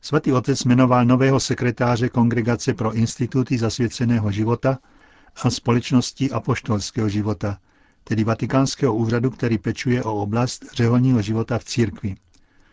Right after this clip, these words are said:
Stal se jim jednapadesátiletý redemptorista otec Josef William Tobin, kterého svatý otec zároveň povýšil do hodnosti arcibiskupa. Otec Tobin pochází ze Spojených států.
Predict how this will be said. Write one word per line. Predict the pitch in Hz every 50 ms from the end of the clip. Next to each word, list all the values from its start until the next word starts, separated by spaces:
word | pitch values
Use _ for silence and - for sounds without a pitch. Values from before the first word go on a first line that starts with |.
| _ _ _ _ _ _ _ _ _ _
Stal | - - - - 123 131
se | - - 147
jim | 147 147 143 135 123 -
jednapadesátiletý | 117 120 123 139 135 - 131 135 131 - - 135 131 - - 123 127 123 - 127 117
redemptorista | 110 107 101 127 123 120 - 135 127 123 117 - - - - 127 127 -
otec | - 123 110 - 120 110 107 - - -
Josef | 123 110 120 117 110 131 127 117 -
William | 120 101 107 110 110 107 110 104 98
Tobin, | 90 - 107 104 98 107 117 131 139 151 - _ _ _ _ _ _ _ - - - - _ _ _ _ _
kterého | - 117 123 131 117 117 135 123 110
svatý | - - - 123 123 - 120 117
otec | 120 117 - 127 117 107
zároveň | 110 113 117 120 123 117 123 113
povýšil | - - 117 120 127 120 - - 131 127 123
do | 117 104 107
hodnosti | 107 120 113 117 117 - - - 110 113
arcibiskupa. | 113 107 - - 95 101 101 - - - 101 - - 98 101 - _ _ _ _ _ _ _ _ _ _ _ - - - - - _
Otec | - - 113 120 147 - - -
Tobin | 131 120 117 131 135 131 -
pochází | 131 113 - - 127 127 127 117 127 120
ze | 113 113
Spojených | - - - 123 120 117 117 110 -
států. | - - 113 107 107 104 - 113 101 104